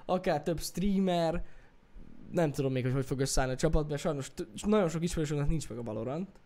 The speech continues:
Úgyhogy meglátjuk, hogy hogy, de valahogy fogjuk együtt nyomni.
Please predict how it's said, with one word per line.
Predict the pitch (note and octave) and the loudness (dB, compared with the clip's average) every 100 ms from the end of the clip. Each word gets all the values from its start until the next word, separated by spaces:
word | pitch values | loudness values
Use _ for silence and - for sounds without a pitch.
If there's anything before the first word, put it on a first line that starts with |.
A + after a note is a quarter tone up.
| - - - - - - | -20 -20 -20 -18 -10 0
Úgyhogy | D#3+ - E3 D#3 | 6 8 8 6
meglátjuk, | D#3+ - B2+ - - C3 - - - | 2 2 0 0 0 -2 -2 -4 -4
hogy | C3 | 4
hogy, | - D#4 A3+ | 6 6 4
de | G#3+ G3 F#3+ | 2 4 4
valahogy | G3+ C#3+ D3+ D#3+ D3+ - - | 4 2 2 0 -2 -10 -6
fogjuk | - F#3 D3+ D#3 | 4 6 6 4
együtt | D3+ C3 | 4 4
nyomni. | D#3+ F3 G#3 G#3+ | 4 6 6 2